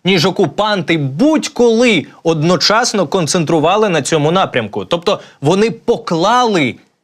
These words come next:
більше, ніж одночасно збирали. Вони просто змінювали, змінювали, змінювали своїх солдатів, які йшли по трупах одне одного.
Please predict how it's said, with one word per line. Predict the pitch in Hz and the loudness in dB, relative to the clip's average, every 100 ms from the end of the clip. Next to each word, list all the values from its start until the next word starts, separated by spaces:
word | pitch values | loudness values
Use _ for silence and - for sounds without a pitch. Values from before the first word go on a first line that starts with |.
| _ - | _ -6
більше, | 123 220 233 - 175 113 - | 0 2 2 0 0 -2 -4
ніж | 180 202 165 | 0 2 2
одночасно | 196 175 170 190 190 - 185 | 0 0 0 0 0 -2 -2
збирали. | 147 131 165 147 139 117 92 - _ _ _ _ _ _ _ _ _ _ _ _ - | 0 2 2 2 2 -2 -6 -14 _ _ _ _ _ _ _ _ _ _ _ _ -4
Вони | 139 190 | 0 0
просто | 226 320 - 214 - - | 0 -2 0 -2 -2 -4
змінювали, | 135 214 311 302 247 226 180 | 0 2 2 2 2 2 0
змінювали, | 151 233 294 254 220 208 | 2 0 2 2 2 0
змінювали | 147 156 262 269 214 196 | 0 2 2 2 2 0
своїх | - 196 208 | 0 0 0
солдатів, | - 175 139 240 240 170 - - | 0 0 2 0 0 -4 -6 -6
які | 151 214 165 - | -4 0 -2 -2
йшли | 175 - 143 208 262 | -2 0 0 0 0
по | 220 | -2
трупах | 160 233 233 196 | 0 0 0 -2
одне | 190 190 | -2 2
одного. | 233 226 127 107 98 | 2 2 -2 -8 -8